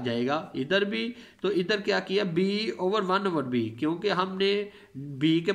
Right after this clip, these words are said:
पास D लेकर आना है, ये नज़र आ रहा है, और आपको फिर D के पास B लेकर आना, तो उसने ये प्रॉपर्टी लगाई हुई है, तो उस तरह फिर उसने सॉल्व करके इसे मल्टीप्लाई किया है, तो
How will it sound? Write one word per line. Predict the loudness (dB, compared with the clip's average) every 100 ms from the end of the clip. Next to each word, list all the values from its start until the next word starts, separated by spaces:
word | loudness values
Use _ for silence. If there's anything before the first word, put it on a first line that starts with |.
| 2
पास | 2 2 0
D | 0
लेकर | 4 4 4 2
आना | 4 4
है, | 2 0 -8 -20 _ -4
ये | 0
नज़र | 2 2 2 4
आ | 4
रहा | 4
है, | 2 0 -6 -14 -2
और | 2 2 2 0
आपको | 2 2 2 0 0 2 0 2
फिर | 2 2 0 -4 -2
D | 4 4 4
के |
पास | 2 0 0 0
B | 0
लेकर | 2 0 -2
आना, | -2
तो | -2 0
उसने | -2 -2 -2
ये | 0 0
प्रॉपर्टी | 0 -2 -4 -2 -4
लगाई | -2 -4 0 2
हुई | 4 4
है, | 2
तो | 0 0
उस | -2 -2
तरह | 0 0
फिर | 2
उसने | 0 -2 -4
सॉल्व | -4 -4 -6 -4
करके | -2 -2 0 -2 -2
इसे | -4 -2
मल्टीप्लाई | -2 -2 -2 -2 -2 -2
किया | -2 0 0
है, | -2 -8 -18 -16 -2
तो | -2